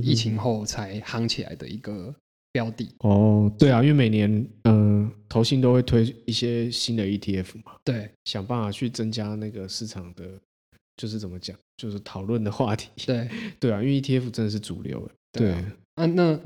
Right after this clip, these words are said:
Speaker 1: 我就是这边就是帮大家统整一下说，这三只标的，
Speaker 2: 嗯，嗯，嗯。
Speaker 1: 如果我们是在疫情的这段时间，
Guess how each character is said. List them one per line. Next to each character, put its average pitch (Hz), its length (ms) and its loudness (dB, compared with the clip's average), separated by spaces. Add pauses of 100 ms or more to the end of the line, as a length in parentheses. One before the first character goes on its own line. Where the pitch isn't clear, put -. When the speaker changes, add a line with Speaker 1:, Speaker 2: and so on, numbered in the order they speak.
(180)
Speaker 1:
我 135 160 -2
就 151 100 2
是 151 80 -2
这 151 80 -2
边 151 160 4
就 143 120 2
是 139 100 0
帮 120 180 -2
大 123 80 0
家 117 220 -2
统 110 280 -8
整 104 220 -10
一 107 40 -12
下 117 200 -6
说， 104 480 -10
这 143 140 -2
三 120 240 -2
只 120 160 -6
标 117 240 -6
的， 113 280 -10
Speaker 2:
嗯， 127 120 8
嗯， - 0 -
嗯。 - 0 -
Speaker 1:
如 127 160 6
果 123 420 4
我 123 120 -6
们 120 120 -2
是 139 240 2
在 131 280 0
疫 160 180 0
情 110 220 -2
的 110 100 -4
这 120 140 -2
段 113 140 0
时 107 200 -6
间， 92 260 -10